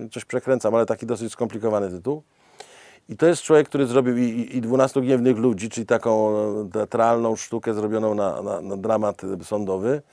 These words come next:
Zrobił Wzgórze, o, e, taki anty-, e, e, e, antywojenny film z, z ówczesnym Jamesem Bondem, który chciał się odbić od Jamesa Bonda. Zrobił też bie-, bie-, bie-, Dog Day After. No, to jest Pieskie Popołudnie chyba się nazywa.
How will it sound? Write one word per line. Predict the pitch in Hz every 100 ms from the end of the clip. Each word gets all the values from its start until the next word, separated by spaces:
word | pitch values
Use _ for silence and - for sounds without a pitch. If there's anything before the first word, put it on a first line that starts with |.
| _ - _ -
Zrobił | 92 110 113 98 113 120 117 - - -
Wzgórze, | 95 98 101 131 98 123 135
o, | 123 110 104 104 104 107
e, | 101
taki | 110 107 104
anty-, | 110 107 104
e, | 101 - 104 104
e, | 104 101 95 95 98 87 101 92 92
e, | 107
antywojenny | 117 110 110 117 110 110
film | 101 107 101 98 _ _ _ _
z, | 98 - 101 101 87
z | -
ówczesnym | - 127 - 110 101 - 101
Jamesem | 107 107 107 104
Bondem, | 107 101 98
który | 92 92
chciał | - 104 95 - _ _ _ -
się | 98
odbić | 101 87 85
od | 90 85
Jamesa | 90 98
Bonda. | 90 95 98 117 123 - - - - _ 98
Zrobił | 104 117 104 113
też | - 113 - -
bie-, | 110 117
bie-, | 107 110
bie-, | 110 110 110 113 107 98
Dog | 98 107
Day | 101 113 110
After. | 104 110
No, | 127
to | 127
jest | 135 -
Pieskie | 151 -
Popołudnie | 131 127 143 104 87 87
chyba | 87 87
się | 90
nazywa. | 87 87 87 107